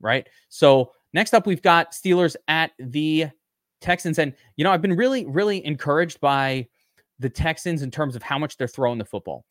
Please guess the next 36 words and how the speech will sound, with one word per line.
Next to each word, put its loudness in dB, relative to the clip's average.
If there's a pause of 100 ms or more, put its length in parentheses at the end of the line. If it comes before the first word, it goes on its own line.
(280)
As -8
far 2
as -4
attacking -6
the -4
Texans, -10
normally -6
you -8
wanna -6
attack -10
them -6 (280)
via 0
the -2
run. -2 (360)
And -6
it's -10
really 2
tough 2
to -2 (380)
trust 0 (400)
Najee 0
Harris 0
or 2
Jaylen -6
Warren 0
or -4
any -4
of 0
the -2
running -2
backs -2
for -10
the -4
Steelers -4
there. -2
So -2